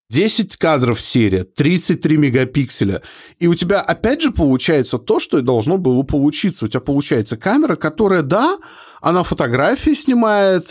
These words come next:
не в таком высоком разрешении, как Альфа семь четыре, например.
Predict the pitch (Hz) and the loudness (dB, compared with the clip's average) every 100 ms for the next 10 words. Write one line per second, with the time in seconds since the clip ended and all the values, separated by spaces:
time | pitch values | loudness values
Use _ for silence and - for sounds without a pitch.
0 | - 160 190 202 190 160 135 123 139 120 | -2 0 0 -2 0 2 2 0 -2 -2
1 | 117 123 233 214 - - 190 117 - 110 | -4 -2 0 0 -2 -4 -6 -4 -4 -4
2 | - - 180 127 95 - 85 - - | -4 -2 0 0 -2 -6 -10 -10 -16